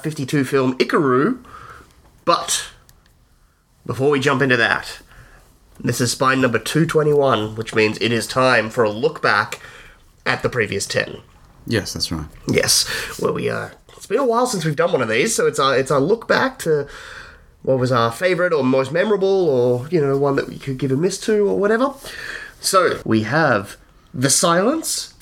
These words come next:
Speaker 1: Richard the Third, The Devil and Daniel Webster, Knife in the Water, The Rules of the Game, Tokyo Story,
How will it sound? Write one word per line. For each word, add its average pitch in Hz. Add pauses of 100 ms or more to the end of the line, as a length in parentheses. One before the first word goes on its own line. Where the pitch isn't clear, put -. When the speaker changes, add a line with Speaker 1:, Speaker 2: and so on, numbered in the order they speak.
(120)
Speaker 1:
Richard 170
the 165
Third, 110 (440)
The 127
Devil 165
and 170
Daniel 170
Webster, 143 (260)
Knife 160
in 202
the 196
Water, 139 (480)
The 120
Rules 180
of 185
the 180
Game, 110 (260)
Tokyo 165
Story, 101